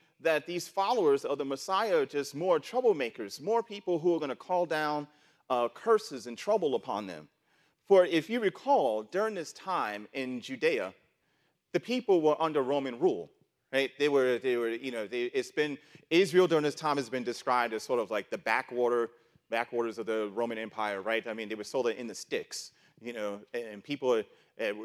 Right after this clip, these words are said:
didn't really desire to live there, all that kind of stuff, whatever. It wasn't as glorious as Rome and some other parts of the Roman Empire. But this is where, this is our setting, and this is where the apostles are, and this is where God had chosen to reveal himself through his son, right, in a,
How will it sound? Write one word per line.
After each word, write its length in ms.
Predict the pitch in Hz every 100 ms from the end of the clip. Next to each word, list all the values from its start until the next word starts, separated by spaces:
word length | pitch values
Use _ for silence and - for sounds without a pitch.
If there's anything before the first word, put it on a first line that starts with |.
| 113
didn't 260 | 147 135
really 320 | 135 143 131 117
desire 600 | 127 113 123 135 139 131
to 140 | 139
live 220 | 123 120
there, 160 | 117 117
all 80 | 113
that 160 | 113
kind 120 | -
of 80 | 104
stuff, 200 | - 113 -
whatever. 240 | 110 95
It 60 | 98
wasn't 240 | 127 139
as 80 | 107
glorious 580 | 113 123 127 123 107 117
as 120 | 95
Rome 400 | 98 113 113 104
and 80 | 95
some 140 | 104
other 140 | 104
parts 300 | 101 101 92
of 60 | 101
the 60 | 95
Roman 200 | 98 95
Empire. 500 | 104 95 87 71 - _ _ _ -
But 140 | 120
this 180 | 139 -
is 140 | 131
where, 120 | 120
this 200 | 117 123
is 120 | - 113
our 120 | 104
setting, 340 | - 147 123
and 60 | 107
this 140 | 107
is 100 | 123
where 120 | 107
the 100 | 113
apostles 480 | 107 - 113 107 104
are, 180 | 117 127
and 100 | 101
this 140 | 113
is 100 | 131
where 180 | 101 104
God 300 | 90 110 123
had 120 | 110
chosen 300 | - 127 101
to 80 | 98
reveal 440 | 95 92 101 196 180
himself 560 | 120 92 - 92 95 - _ _ _ _ _ _ _ _
through 360 | 180 214 190 151 _
his 180 | - 143
son, 400 | - 208 156 - _ _ -
right, 200 | 113 - _ _ _ _ _ _ _
in 140 | 143
a, 80 | 135